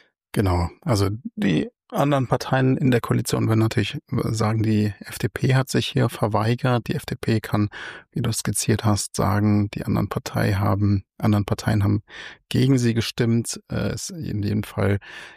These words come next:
kein Ausweis für eine vertrauensvolle Zusammenarbeit. Und die Frage ist dann, war das legitim, dass S P D, Grüne und Volt mit den Linken und auch mit Ökolinks und der Fraktion, die Fraktion gestimmt haben?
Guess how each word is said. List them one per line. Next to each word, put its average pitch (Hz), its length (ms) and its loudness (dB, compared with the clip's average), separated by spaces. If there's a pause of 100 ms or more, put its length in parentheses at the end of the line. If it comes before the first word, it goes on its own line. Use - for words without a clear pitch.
kein 127 260 0
Ausweis 113 640 2
für - 140 0
eine 107 240 4 (160)
vertrauensvolle - 760 -2
Zusammenarbeit. 127 800 0
Und 104 100 0
die 107 60 0
Frage - 360 -2
ist - 280 -4
dann, 104 280 2
war 98 140 0
das - 200 -4
legitim, 127 640 0 (440)
dass 131 240 -6
S 170 180 -4
P 113 140 -2
D, 104 240 2
Grüne 107 320 2
und 95 200 0
Volt 101 360 0
mit 101 220 -2
den 98 260 2 (120)
Linken 107 760 2
und 98 280 -2
auch - 240 -4
mit 110 140 -4
Ökolinks 104 640 0
und 98 200 0 (500)
der 101 140 -2
Fraktion, 107 960 0 (140)
die 127 140 2
Fraktion 110 880 0
gestimmt - 560 0
haben? 143 320 2